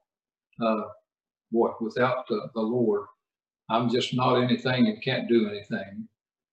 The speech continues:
Uh, I realized that a long time ago, but it seems like as life's gone on,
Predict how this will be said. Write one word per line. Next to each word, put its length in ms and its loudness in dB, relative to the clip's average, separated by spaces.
Uh, 200 -2
I 120 4
realized 540 8
that 200 6
a 40 -2
long 360 4
time 260 4
ago, 260 2
but 100 0
it 120 -4
seems 220 -2
like 220 2
as 120 0
life's 340 2
gone 180 0
on, 320 4